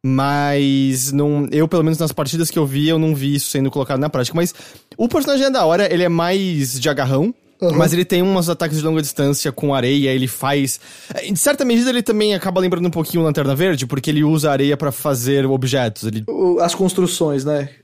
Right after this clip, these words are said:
Speaker 1: É, ele faz uns martelos, uns
Speaker 2: E
Speaker 1: tranços
Speaker 2: como
Speaker 1: assim.
Speaker 2: a NetherRealm tá com o Injustice também no, no outro bolso, acho que deve ser, assim,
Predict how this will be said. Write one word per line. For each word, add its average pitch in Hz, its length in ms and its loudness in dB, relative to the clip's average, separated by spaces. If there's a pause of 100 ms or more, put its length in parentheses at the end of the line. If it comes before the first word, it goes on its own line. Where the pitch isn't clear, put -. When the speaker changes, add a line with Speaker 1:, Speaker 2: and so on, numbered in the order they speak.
(140)
Speaker 1:
É, 139 300 0 (160)
ele 127 180 -2
faz 139 300 0
uns 139 220 0
martelos, 131 920 0
uns 107 300 -4
Speaker 2:
E - 20 -18
Speaker 1:
tranços 110 300 -2
Speaker 2:
como 196 180 2
Speaker 1:
assim. 160 220 2
Speaker 2:
a 151 40 0
NetherRealm 147 600 2
tá 139 280 -2
com 160 200 -6
o 156 80 -2
Injustice 143 420 -2
também 143 240 -2
no, 135 220 -6
no 147 80 0
outro 143 180 0
bolso, 143 720 0 (180)
acho 139 200 -4
que 156 80 -8
deve 151 140 2
ser, 143 520 0 (480)
assim, 170 380 -2